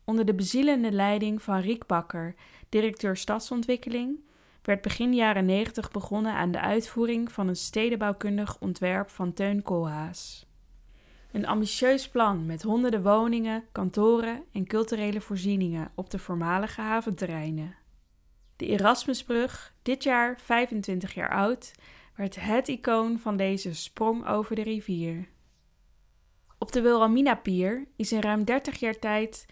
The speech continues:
een nieuwe skyline verrezen, met het iconische Hotel New York en de torens van de Rotterdam als uiterste.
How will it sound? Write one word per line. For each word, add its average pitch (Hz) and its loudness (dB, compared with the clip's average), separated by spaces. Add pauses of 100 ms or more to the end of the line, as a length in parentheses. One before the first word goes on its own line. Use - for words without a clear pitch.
(200)
een 202 2
nieuwe 254 4
skyline 180 2
verrezen, 175 -4 (340)
met 196 -4
het 220 -6
iconische 247 2
Hotel 220 2
New 185 0
York 202 0
en 196 -2
de 185 0
torens 233 2
van 202 0
de 220 4
Rotterdam 220 0 (100)
als 226 -2
uiterste. 185 -2